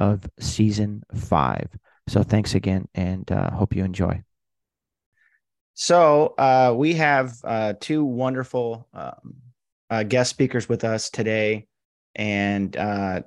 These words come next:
so we'll start off with Tip Nunn. And, uh, so a little bit of his background, and then Tip, I'm gonna ask you to kinda give a little bit more,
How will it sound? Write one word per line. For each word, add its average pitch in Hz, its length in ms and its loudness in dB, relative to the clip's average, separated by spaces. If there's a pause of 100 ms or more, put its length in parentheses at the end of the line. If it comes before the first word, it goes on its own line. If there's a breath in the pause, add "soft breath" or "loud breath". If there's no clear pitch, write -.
so - 120 -6
we'll 107 80 0
start 131 180 2
off 123 180 2
with 110 140 -2
Tip 139 240 -4
Nunn. 113 400 -4 (640)
And, 110 560 -2
uh, 104 180 0
so 113 400 0 (120)
a - 20 -14
little 131 160 4
bit 135 160 2
of 113 80 2
his 127 220 -2
background, 117 500 -2
and 110 100 -4
then 110 200 -4
Tip, 123 180 -4
I'm 113 80 -2
gonna 110 120 -2
ask 110 260 -4
you 117 60 -4
to 104 100 -8
kinda 107 240 -4
give 107 160 -4
a - 20 -4
little 107 180 -4
bit 98 140 -4
more, 104 540 -4